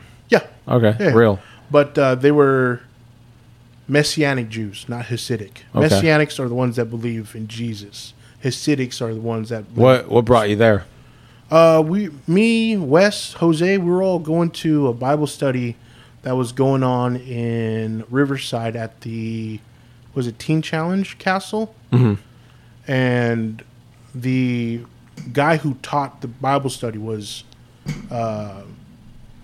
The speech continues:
Speaker 1: like, he, I, I think he used to be Hasidic, and then he converted. But
Speaker 2: So there's, like, an alliance between Messianic Jews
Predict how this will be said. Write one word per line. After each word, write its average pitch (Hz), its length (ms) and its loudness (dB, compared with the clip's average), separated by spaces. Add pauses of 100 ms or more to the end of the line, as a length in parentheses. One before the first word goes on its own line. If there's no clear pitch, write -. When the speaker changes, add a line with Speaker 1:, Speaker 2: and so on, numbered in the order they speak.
(320)
Speaker 1:
like, 123 160 -6
he, 156 220 -12 (140)
I, 120 180 -12
I 135 60 0
think 170 180 0
he 151 100 -8
used 147 260 -4
to 175 60 -10
be 175 160 -4
Hasidic, - 580 -6 (960)
and 123 120 -2
then 131 80 2
he 131 80 0
converted. 127 600 -4 (1080)
But 123 440 -4
Speaker 2:
So 147 120 4
there's, 180 140 6
like, 170 180 4
an 113 260 2 (680)
alliance 117 680 2
between 104 560 2
Messianic 107 600 4
Jews 104 500 4